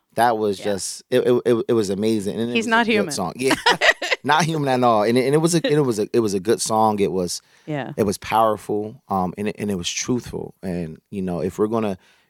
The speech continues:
Speaker 1: you know, talk about, start talking about, you know, the sermon and just, like, the characters, um, who played a part, you know, it talks about, you know, how Naomi acknowledged that God gave, dealt her a bitter hand.
Speaker 2: Yeah.
Speaker 1: Right?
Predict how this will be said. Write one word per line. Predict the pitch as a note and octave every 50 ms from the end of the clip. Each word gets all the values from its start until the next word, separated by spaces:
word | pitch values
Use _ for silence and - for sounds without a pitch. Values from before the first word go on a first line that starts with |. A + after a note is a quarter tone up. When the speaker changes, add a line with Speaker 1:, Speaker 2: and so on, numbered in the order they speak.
| -
Speaker 1:
you | G2+ G#2
know, | G2
talk | F#2 - A2+ G#2+ G2+
about, | A2 G2 G2 F#2+ D#2+ - -
start | - - A#2+ F#2
talking | - - A2+ G#2 G#2
about, | G2+ F#2+ F2+ F#2 - - -
you | A2
know, | G2+ F#2
the | F2 F#2 F2+
sermon | - - G#2+ A2+ B2 A#2 G#2+ G2
and | F#2 F#2
just, | F2 F#2+ F#2 F2 - -
like, | E2+ E2 D#2+
the | - F2
characters, | - - - A2 A2 A2 G#2 - - F#2 F2 F2 E2 - - -
um, | F#2 F#2
who | G2+ G2+
played | - - G2+ F2 E2
a | D#2
part, | - - A2 A2+ A#2 G#2 -
you | - G2
know, | F#2 F2+ F2 E2 D#2+ - _ _ _ _ _ _ _ _ -
it | - F#2+ -
talks | - G2+ - -
about, | G2 F#2+ F2+ F#2 F2+ F2 E2+ - -
you | - G#2 F#2+
know, | F2+ F2
how | F2 G2 F#2 F2+ F2+ F2 F2
Naomi | F#2+ G2 F#2+ F#2+ F#2+ G2+ G#2+ A2 A2 G#2 G2 F#2+ F2+
acknowledged | E2 E2 F#2 F#2+ G2 G#2 G2+ F#2+ F2+ E2+ D#2 - - - - _ _ _ _ _ _ _ _ _ _ _ _ _ _ _ _ _ _ _ _ _ _ _
that | - G#2 F#2+ F2 D#2 - _ _ _ _ _ _ _ _ _ _ _ _ _ _ _ _ -
God | - A#2+ A2 G#2+ G#2+ G#2+ G2+ F#2+ _
gave, | - A#2 A2+ A2 - -
dealt | - B2 A#2 - -
her | G#2 A2 G2+
a | G2
bitter | F2 G#2 G2 G2 F2+
hand. | F2+ G2 F2 E2 D#2+ E2 _ _ _ _
Speaker 2:
Yeah. | - E3 D3 B2 B2 _ _ -
Speaker 1:
Right? | G#2 G2+ G2 G2 - -